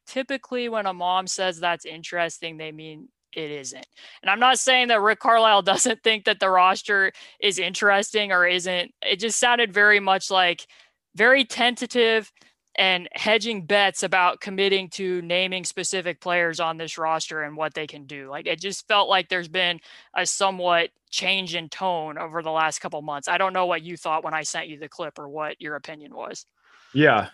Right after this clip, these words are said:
Speaker 2: yeah, exactly. I feel the same way. Like, it, it, it's one thing to, to feel a certain way, but at the same time too, like, there's a reason why G M speak and P R speak exist,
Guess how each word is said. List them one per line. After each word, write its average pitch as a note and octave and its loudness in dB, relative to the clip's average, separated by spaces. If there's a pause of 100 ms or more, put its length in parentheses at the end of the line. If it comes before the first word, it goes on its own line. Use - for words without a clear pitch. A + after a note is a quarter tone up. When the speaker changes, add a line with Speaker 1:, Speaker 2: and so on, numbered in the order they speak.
Speaker 2:
yeah, A2+ 2
exactly. G2+ -2
I G2+ -2
feel A2 -4
the F#2+ -8
same F#2+ -4
way. F2+ -4
Like, F#2+ -4 (140)
it, G#2 -8 (560)
it, A#2+ -4 (1160)
it's C#3 -2
one D3+ 2
thing D#3+ 0
to, A#2+ 0
to A2 -10
feel B2 2
a B2+ 0
certain C#3 0
way, D3 -6
but B2 2
at A#2+ 0
the A2+ -8
same B2 -2
time A2 -4
too, A2 -2
like, G2 -2 (720)
there's G#2+ -6
a G2+ -8
reason G#2+ -6
why G2 0
G G2 -6
M G2+ -2
speak A2 -6
and F#2 -10
P G2+ -4
R F#2 -4
speak - -12
exist, G2 -6